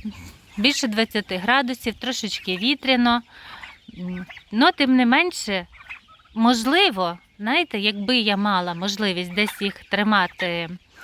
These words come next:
окремо ще, е, у курнику, то я обов'язково їх би ще тримала і не випускала на двір. Ну, так як в мене цієї можливості вже немає, тому що вони почали клюватися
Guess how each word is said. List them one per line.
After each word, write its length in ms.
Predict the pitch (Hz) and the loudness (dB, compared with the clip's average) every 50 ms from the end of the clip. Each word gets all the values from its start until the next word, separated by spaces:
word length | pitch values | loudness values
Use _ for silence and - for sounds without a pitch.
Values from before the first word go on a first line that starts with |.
| - - - - - - - - - - - - - - - - | -10 -10 -10 -16 -18 -18 -20 -20 -20 -20 -20 -20 -18 -16 -4 0
окремо 560 | 220 220 - - 240 233 214 196 190 190 190 | 0 0 2 2 2 2 2 2 0 -2 -4
ще, 520 | 180 - - - 214 233 262 254 220 196 - | -4 -6 -6 -4 -2 0 0 2 2 0 -2
е, 340 | - - 208 196 196 190 180 - - | -6 -8 -8 -6 -6 -8 -8 -10 -8
у 260 | - 240 240 214 185 - - | -6 -4 -2 -2 -4 -4 -4
курнику, 540 | - 220 226 233 226 226 233 - - 339 427 - - - - _ _ - - | -2 0 2 4 4 4 2 2 4 4 4 4 4 -4 -18 _ _ -10 -4
то 80 | 208 | -2
я 220 | 208 202 269 330 370 | 2 4 6 6 6
обов'язково 560 | 269 202 226 220 214 208 - - 285 285 277 | 4 4 0 -2 -2 -4 -4 -2 0 0 2
їх 220 | 247 226 233 214 | 2 0 0 -2
би 120 | 214 202 220 | -2 -2 -2
ще 240 | - - - 208 208 | -2 -2 -4 -4 -6
тримала 500 | - 202 208 202 202 220 240 262 247 226 | -4 -4 -2 0 0 0 0 0 0 -2
і 200 | - - 214 214 | -2 -2 -2 -2
не 100 | 214 196 | 0 0
випускала 600 | 190 185 - 185 175 - - - 196 196 196 190 | -2 -4 -6 -8 -12 -8 -2 0 0 2 2 0
на 160 | 190 185 180 | 0 -2 -2
двір. 220 | 160 160 165 170 - - - | -4 -6 -10 -12 -10 -6 -4
Ну, 100 | 220 233 | -2 0
так 200 | - 339 311 302 | 0 0 0 -2
як 140 | 277 - | -4 0
в 40 | - | 2
мене 260 | 269 294 285 262 240 | 2 4 4 4 2
цієї 320 | 220 - - 262 254 226 220 | 0 0 0 2 2 2 0
можливості 680 | 202 208 220 214 226 240 233 196 180 185 - - - | 0 -2 -2 0 0 0 0 0 -2 -6 -8 -10 -10
вже 260 | 175 185 190 196 220 220 | -10 -8 -4 -4 -2 0
немає, 600 | 202 208 226 240 226 202 180 175 185 202 247 277 | 0 2 2 4 4 4 2 0 0 0 -2 -2
тому 280 | - 220 202 202 220 | -4 -6 -6 -2 -2
що 180 | - - - 202 | -2 -2 -4 -4
вони 160 | 202 220 226 | -2 -2 -2
почали 460 | - 208 208 - - 214 190 180 180 | -2 -4 -6 -2 0 2 2 2 0
клюватися 800 | - - 240 247 233 202 190 180 170 - 196 196 - 220 226 240 | -2 0 2 2 4 4 4 4 2 0 -6 -10 -8 -10 -10 -10